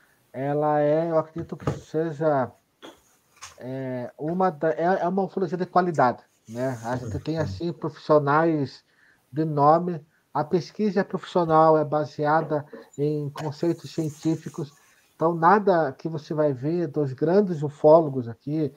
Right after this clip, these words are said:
Speaker 1: grandes grupos de pesquisa, é balela, né? É coisa
Speaker 2: Uhum.
Speaker 1: ali, é pesquisa, vai a campo.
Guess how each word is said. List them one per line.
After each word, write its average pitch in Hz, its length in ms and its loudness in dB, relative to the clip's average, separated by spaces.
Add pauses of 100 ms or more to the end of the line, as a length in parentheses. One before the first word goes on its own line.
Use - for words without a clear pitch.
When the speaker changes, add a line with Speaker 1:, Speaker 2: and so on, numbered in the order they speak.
(320)
Speaker 1:
grandes 160 380 2
grupos 160 340 -2
de 139 120 -6
pesquisa, 143 640 -4 (340)
é 147 320 0
balela, 135 540 2 (260)
né? 123 240 -8
É 143 140 -6
coisa 190 360 -2
Speaker 2:
Uhum. 98 140 -8
Speaker 1:
ali, 190 420 4 (360)
é 160 100 -2
pesquisa, 190 840 2 (180)
vai 170 280 4
a 165 60 4
campo. 165 840 -2